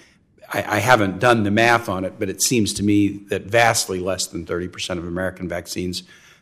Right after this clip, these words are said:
uh, going abroad have gone into the region. And so I sort of wonder about the, uh, and Senator Rubio mentioned this in his opening comments, what are the, the allocation factors that the administration is using,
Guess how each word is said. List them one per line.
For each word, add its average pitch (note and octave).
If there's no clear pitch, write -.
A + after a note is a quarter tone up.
uh, F#2+
going F#2+
abroad F#2
have F#2
gone F#2+
into F#2
the F2+
region. F2+
And A2
so -
I -
sort A#2+
of F#2+
wonder A2+
about G2
the, F#2+
uh, -
and G2+
Senator G2+
Rubio A2
mentioned G2
this F#2
in F#2+
his F#2+
opening G2
comments, F#2+
what A#2
are G#2+
the, F#2
the G#2+
allocation A2+
factors G#2
that F#2
the F#2+
administration F#2+
is F2+
using, F#2